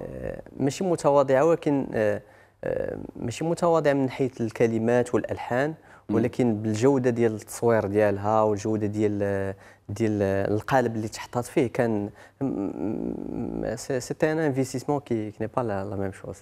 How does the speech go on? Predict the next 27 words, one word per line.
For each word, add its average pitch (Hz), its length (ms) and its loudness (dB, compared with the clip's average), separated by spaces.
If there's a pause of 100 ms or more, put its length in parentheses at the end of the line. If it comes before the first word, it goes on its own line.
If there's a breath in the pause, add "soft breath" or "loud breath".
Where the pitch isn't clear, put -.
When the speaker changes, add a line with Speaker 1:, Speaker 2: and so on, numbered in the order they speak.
Speaker 2:
مم. 117 120 4
Speaker 1:
زعما 98 300 -4 (360 loud breath)
Speaker 2:
لا، 127 160 6
Speaker 1:
ان 120 40 6
انفستيسمون. 123 500 6
Speaker 2:
باين، 113 340 2
باين 131 220 2
الاستثمار 120 480 -2
كبير 160 480 2 (340 loud breath)
في 113 560 2
طه 104 200 2
يا 101 120 -2
نبي. 95 240 -4 (100)
Speaker 1:
آه، 113 240 2
كان 151 300 2
استثمار، 117 600 -2
آه، 95 600 0
كبير، 156 520 2
و-، 117 280 4
وهذا 123 280 2
كما 139 300 0
قلت 139 280 -2
كانت 120 300 -2
كنعتبره 117 500 2
واحد 117 220 0
القفزه 113 440 0
نوعيه 107 480 4